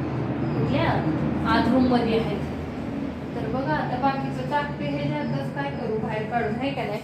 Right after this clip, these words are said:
मला, मी ना आता सगळे फोल्ड करून घेते. तिरकी झाली वाटतं, कॅमेराचं सेटिंगच होऊन जाते खरा.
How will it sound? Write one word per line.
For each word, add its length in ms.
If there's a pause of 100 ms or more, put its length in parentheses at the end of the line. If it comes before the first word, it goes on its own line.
मला, 180 (640)
मी 140
ना 180 (800)
आता 400 (420)
सगळे 280
फोल्ड 320
करून 360
घेते. 440 (300)
तिरकी 260
झाली 280
वाटतं, 680 (100)
कॅमेराचं 540
सेटिंगच 640 (440)
होऊन 220
जाते 440
खरा. 160